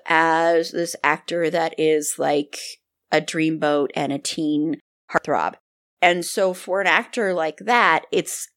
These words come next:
I think, even harder to get, I'm not, I mean, I mean, like, poor white rich boy, but still at the <laughs> same time, it's hard for him to be taken seriously because he's pigeonholed in that and pigeonholed into that look.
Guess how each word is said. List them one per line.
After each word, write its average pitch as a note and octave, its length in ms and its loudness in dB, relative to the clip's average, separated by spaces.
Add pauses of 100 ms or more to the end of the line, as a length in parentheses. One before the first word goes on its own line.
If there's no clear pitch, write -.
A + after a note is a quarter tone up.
(220)
I F3 80 0
think, G3 180 -2
even E3+ 180 4
harder G3 540 2
to - 180 -6
get, D#3+ 340 0
I'm G3 180 4
not, F#3+ 180 4
I - 40 -2
mean, F3 140 0
I D#3 80 -2
mean, D#3 160 -2
like, D3 180 -4 (120)
poor D3+ 540 2
white D3 600 0
rich C#3 220 0
boy, A#2+ 180 -2
but - 220 0 (220)
still D#4+ 340 4
at F#3 140 4
the A#3 80 6
<laughs> - 0 -
same C#4+ 320 2
time, F4 420 0
it's - 880 0
hard D4 280 4
for C#4+ 100 6
him C#4+ 160 6
to A#3+ 80 -4
be B3 100 0
taken A#3 440 2
seriously F#3+ 800 2
because F#3+ 500 2
he's G#3 220 -2
pigeonholed F#3+ 520 0
in F3+ 120 0
that F3+ 200 2
and A3 120 2
pigeonholed D#4 420 4
into C4 220 4
that G#3+ 180 4
look. A3 460 0